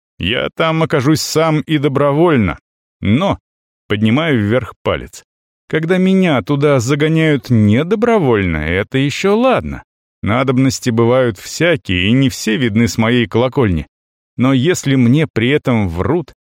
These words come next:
оперируя понятием долга, в который я никогда не влезал, знаете, это неуважение. Если мне не говорят правды, но при этом лишают выбора, служить или нет, это неуважение.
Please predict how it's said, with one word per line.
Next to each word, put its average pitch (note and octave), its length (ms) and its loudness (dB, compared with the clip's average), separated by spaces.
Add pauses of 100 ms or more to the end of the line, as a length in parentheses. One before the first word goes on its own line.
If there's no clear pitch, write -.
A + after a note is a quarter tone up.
оперируя D3 640 0
понятием C3+ 760 0
долга, D3 440 0
в - 80 -20
который C#3+ 400 0
я C#3 240 0
никогда D#3 540 0
не B2 120 4
влезал, C3 520 -2 (380)
знаете, F2 640 -4 (300)
это A#2+ 320 -2
неуважение. B2 960 -2 (460)
Если E3+ 340 0
мне F#3 400 2
не A#2+ 140 4
говорят D#3+ 360 0 (100)
правды, D#3 500 0
но B2 180 2
при D#3 220 0
этом C#3 260 2
лишают C3+ 560 0
выбора, B2+ 540 -2 (240)
служить F3+ 580 -2
или D3+ 180 2
нет, C3 300 0 (340)
это A#2+ 340 0
неуважение. A#2 1040 2